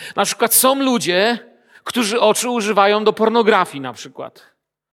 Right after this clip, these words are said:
Oni to tak w sobie mają zbudowane.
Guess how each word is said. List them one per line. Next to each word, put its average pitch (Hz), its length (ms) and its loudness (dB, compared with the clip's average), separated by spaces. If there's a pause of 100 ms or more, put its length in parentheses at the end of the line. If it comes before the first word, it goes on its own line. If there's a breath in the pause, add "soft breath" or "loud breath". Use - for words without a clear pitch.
(560)
Oni 196 220 0
to 226 100 2
tak 233 160 -2
w - 40 -4
sobie 240 240 2
mają 254 300 2
zbudowane. 202 680 0